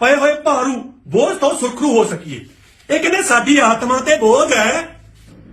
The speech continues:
ਕਿ ਸੱਤ ਤੋਂ ਲੈ ਕੇ ਸਤਾਰਾਂ ਤੱਕ ਸਾਨੂੰ ਦਸ ਸਾਲ ਬਾਅਦ ਹੁਣ ਪਤਾ ਲੱਗਿਆ ਕਿ ਗਲਤੀਆਂ ਹੋਈਆਂ, ਸਾਡੇ ਤੇ ਬੋਝ ਹੈ। ਸਿੰਘ ਸਾਹਿਬ ਜੀ, ਸਾਨੂੰ ਬਣਦੀ ਸਜ਼ਾ ਲਾਓ। ਤਾਂ ਕਿ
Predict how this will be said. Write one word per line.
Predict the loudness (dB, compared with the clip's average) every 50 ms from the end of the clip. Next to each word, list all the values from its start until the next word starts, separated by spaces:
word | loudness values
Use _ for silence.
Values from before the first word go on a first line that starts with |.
| -2 2
ਕਿ | 2 2 2 0
ਸੱਤ | -2 -4 -2 -2 -2 -2 -4 -8
ਤੋਂ | -6 -2 0 0 0
ਲੈ | 0 0 -2
ਕੇ | -2 -2 -4 -4
ਸਤਾਰਾਂ | -4 -2 -2 0 2 2 2 0
ਤੱਕ | 0 0 -2 -2 -2 0 0 -2 -2 -2 -6 -12 -20 _ _ _ _ _ _ _ _ -20 -20 -20 -20 -20 -20 -4
ਸਾਨੂੰ | 0 0 0 0 0 0
ਦਸ | 0 0 0 0 -2
ਸਾਲ | -2 0 0
ਬਾਅਦ | 0 0 -2 -4 -6 -12 -14 -6 -4
ਹੁਣ | -4 -2 -2
ਪਤਾ | -2 0 0 0
ਲੱਗਿਆ | 0 0 0 0 0 0 0 -2 -6 -12 -18 _ 0
ਕਿ | 0 2
ਗਲਤੀਆਂ | 2 2 2 0 0 -2 -4 -2 -2
ਹੋਈਆਂ, | -2 -2 -2 -4 -2
ਸਾਡੇ | -2 -2 -2 -2 -2
ਤੇ | -2 -2
ਬੋਝ | 0 2 2 4 4 4 2 0
ਹੈ। | -2 -4 -4 -4 -6 -8 -12 -18 _ _ _ _
ਸਿੰਘ | -8 -6 -4 -4 -4 -2
ਸਾਹਿਬ | -2 0 0 0 0
ਜੀ, | 0 -2 0 -2 -2 -4 -8 -14 -20 _ -6
ਸਾਨੂੰ | -2 -2 -2 0 -2 -2 0
ਬਣਦੀ | 0 0 0 0 -4 -4
ਸਜ਼ਾ | -2 -2 0 0 0
ਲਾਓ। | 2 2 2 2 4 4 4 2 0 -2 -8 -14 -20 _ _ _ _ _ _
ਤਾਂ | 0 0 0 0 0
ਕਿ | 0 0